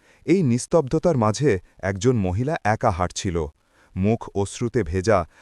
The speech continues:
হাতে একটা পুরনো ব্যাগ আর পা টলমল করতে করতে সে বারবার তার পেটে হাত রাখছিল। ব্যথায় কুঁকড়ে যাচ্ছিল, আবার নিজেকে সামলানোর চেষ্টা করছিল। তার নাম ছিল রাধিকা বর্মা,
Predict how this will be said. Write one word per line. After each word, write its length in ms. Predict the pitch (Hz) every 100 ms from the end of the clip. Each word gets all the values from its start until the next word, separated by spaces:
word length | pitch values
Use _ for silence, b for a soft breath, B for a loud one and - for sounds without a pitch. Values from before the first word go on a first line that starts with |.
| b
হাতে 280 | - 110 180
একটা 280 | 165 -
পুরনো 420 | 170 120 131 147 127
ব্যাগ 280 | 98 101 95 b b
আর 100 | 101 104
পা 200 | - 92 120
টলমল 380 | 110 104 123 139
করতে 320 | 104 98 131
করতে 440 | 139 151 - 95 85 b
সে 180 | - 170
বারবার 460 | 95 92 135 170 170
তার 200 | 170 160
পেটে 260 | 101 127
হাত 300 | 135 104 110
রাখছিল। 520 | 95 87 - 98 87 80 b b b b b
ব্যথায় 420 | 90 92 - 175
কুঁকড়ে 360 | - 120 165 160
যাচ্ছিল, 520 | 107 95 - 101 87 78 b b
আবার 280 | 92 110 120
নিজেকে 380 | 104 107 -
সামলানোর 540 | 160 - 92 107 127 -
চেষ্টা 360 | - 107 - 123
করছিল। 500 | 101 90 - 90 82 - b b b b
তার 240 | - 143 170
নাম 240 | 95 120
ছিল 220 | 147 170
রাধিকা 480 | 180 92 90 104 123
বর্মা, 400 | 95 90 87 78